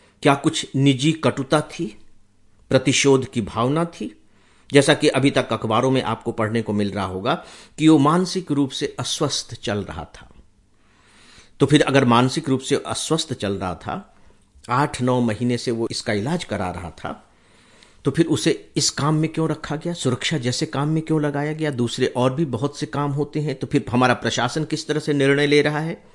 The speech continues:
आप देख रहे हैं कि कितने सारे सवाल एक ही घटना से उठ करके खड़े हो रहे हैं।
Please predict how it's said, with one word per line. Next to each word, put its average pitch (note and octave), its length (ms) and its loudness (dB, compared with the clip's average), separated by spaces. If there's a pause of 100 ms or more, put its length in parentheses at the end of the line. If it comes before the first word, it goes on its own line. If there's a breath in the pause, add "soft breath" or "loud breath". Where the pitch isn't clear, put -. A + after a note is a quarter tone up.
(680 soft breath)
आप C3 120 6
देख G3 220 8
रहे A#3 100 6
हैं A#3+ 100 4
कि G#3+ 80 -2
कितने A3 300 0
सारे G#3 240 2
सवाल F3 420 0
एक G3 160 8
ही A#3 80 -2
घटना E3 340 0
से E3+ 120 -2
उठ D3 200 -2
करके C#3 260 -4
खड़े C3 260 -4
हो A2+ 140 -4
रहे F2+ 140 -6
हैं। D2+ 240 -12